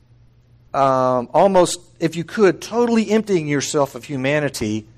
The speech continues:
so that your spirit is set free and you rise to this great spiritual awareness. In fact, God is too pure to take on human form.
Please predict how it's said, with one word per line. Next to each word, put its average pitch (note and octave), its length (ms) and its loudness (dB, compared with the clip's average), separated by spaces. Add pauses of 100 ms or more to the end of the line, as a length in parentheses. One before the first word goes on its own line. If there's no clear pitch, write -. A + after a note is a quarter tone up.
(240)
so - 220 -2
that C#3+ 120 -2
your D3 120 0
spirit G#3 580 0
is - 180 0
set E3+ 180 0
free E3+ 300 -2
and C3+ 100 -4
you C3 140 -2
rise F3+ 460 6
to - 120 -10
this C3+ 200 -6
great F#3 440 0
spiritual F3+ 760 0
awareness. C3+ 760 -2 (840)
In C#3 120 -2
fact, G3+ 400 2 (640)
God F#3+ 380 6
is D#3+ 180 0
too B3+ 320 -2
pure A3+ 500 2
to B2 80 -2
take E3 300 -4
on D3+ 220 0
human C#3 340 -6
form. G#2+ 500 -4